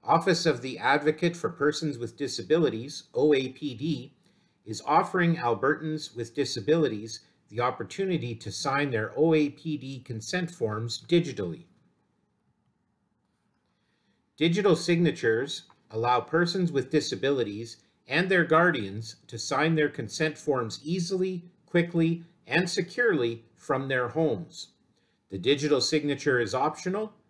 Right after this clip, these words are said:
and you can sign your consent forms in ink if you prefer, but the ease of accessibility, security, and optimization are some of the key advantages of the digital signature.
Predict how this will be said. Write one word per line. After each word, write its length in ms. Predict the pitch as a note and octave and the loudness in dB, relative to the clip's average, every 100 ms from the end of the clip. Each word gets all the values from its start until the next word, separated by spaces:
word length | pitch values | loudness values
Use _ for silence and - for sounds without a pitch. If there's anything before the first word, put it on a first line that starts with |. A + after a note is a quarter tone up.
| _ _ _ _ | _ _ _ _
and 80 | A2 | -8
you 80 | A#2+ | -8
can 160 | A2+ | -8
sign 460 | - - D#3+ F3+ F3 | -4 2 4 4 4
your 100 | D#3 | 4
consent 500 | D#3+ C3 - D#3 D3+ | 2 -4 0 -2 -2
forms 440 | - D3+ D#3 D3 | 0 2 4 0
in 260 | - E3+ A3+ | 0 0 2
ink 380 | E3+ D3+ E3+ - | 2 4 2 0
if 220 | - - | -6 0
you 100 | D3 | 0
prefer, 600 | - A#2+ - G#3 B2+ E2+ - _ _ _ _ | 0 -4 -2 0 0 0 -8 _ _ _ _
but 140 | A#2 - | -4 -4
the 160 | B2+ | -8
ease 320 | C#3 F3 G#3+ F3 | -2 -2 0 2
of 140 | D#3+ | 2
accessibility, 1000 | C#3+ - E3+ D#3+ C3+ A2 D#3+ F3 E3+ E3 | 2 2 0 2 2 6 6 6 2 -2
security, 840 | - A#2 - E3 E3+ E3 E3 D#3+ - _ | -6 -10 -2 0 2 2 2 -2 -10 _
and 160 | - C3 | -4 2
optimization 1040 | F3+ - F3 E3+ D3+ C3+ E3 E3 - - - _ _ | 2 2 2 4 4 4 2 2 -4 -8 -12 _ _
are 80 | A2+ | -4
some 240 | - F3 | 2 4
of 120 | D#3 | 4
the 80 | A2+ | 2
key 360 | - - G#3+ G3 | -4 -10 0 0
advantages 840 | A#2 E3 F3+ F3 A2+ F#2 G2+ G#2 - | 2 2 2 0 -6 -8 -8 -8 -12
of 140 | G#2+ | -12
the 80 | G#2 | -12
digital 440 | G#2+ D3 C#3 C#3+ - | 0 2 2 -2 -2
signature. 640 | - F3 E3+ - G2+ | 0 0 0 -2 -10